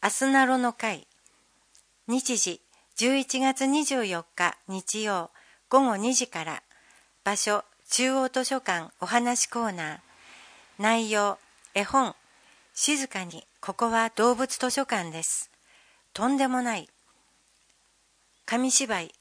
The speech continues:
折り紙。問い合わせ、アスナロの会、テツラ。電話、二四四五四七。今日はお話会。日時、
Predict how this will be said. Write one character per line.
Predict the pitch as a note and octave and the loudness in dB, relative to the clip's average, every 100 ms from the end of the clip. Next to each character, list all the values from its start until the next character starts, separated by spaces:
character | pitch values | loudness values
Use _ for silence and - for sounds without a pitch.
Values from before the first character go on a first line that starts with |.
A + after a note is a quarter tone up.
| - | -8
折 | F3+ B3+ | -2 -2
り | |
紙。 | A3+ E3+ D#3+ - _ _ _ _ _ _ _ _ _ | -2 -6 -12 -16 _ _ _ _ _ _ _ _ _
問 | - A#3 | -4 -2
い | A3+ | 0
合 | A3 | 0
わ | G#3+ | 0
せ、 | - G#3+ - _ | 0 -2 -2 _
ア | F#3 | -2
ス | G3 B3+ | 0 2
ナ | B3+ | 2
ロ | B3 | 2
の | A#3+ A#3 | 0 -2
会、 | - A3 D#3+ _ _ _ _ | -2 -2 -4 _ _ _ _
テ | G#3 | -6
ツ | G3+ A3 G#3 | -4 -2 0
ラ。 | G3 - _ _ _ _ _ _ _ - | 0 -2 _ _ _ _ _ _ _ -14
電 | - A3 A3 | -2 0 2
話、 | G#3 G3+ - _ - | 2 2 0 _ -4
二 | A3 B3+ B3 | 0 2 2
四 | B3+ A#3 D#3+ _ | 0 0 -4 _
四 | G3 A#3+ C4 B3+ | -2 0 0 0
五 | C4+ A3+ D3 | 0 0 -4
四 | F#3 G#3 G#3 | -6 -4 -4
七。 | G#3+ G3 D3+ - _ _ _ _ _ _ _ _ _ _ _ _ _ _ | -4 -4 -8 -10 _ _ _ _ _ _ _ _ _ _ _ _ _ _
今 | - C4+ C4+ | 0 2 4
日 | |
は | C4 B3 | 6 6
お | G#3+ | 4
話 | A3 C4 B3+ - | 2 2 2 -2
会。 | - F3+ D#3+ _ _ _ _ _ _ - | -4 -10 -10 _ _ _ _ _ _ -4
日 | A#3+ B3 A#3 | -2 -2 -4
時、 | F#3 F3+ | -4 -6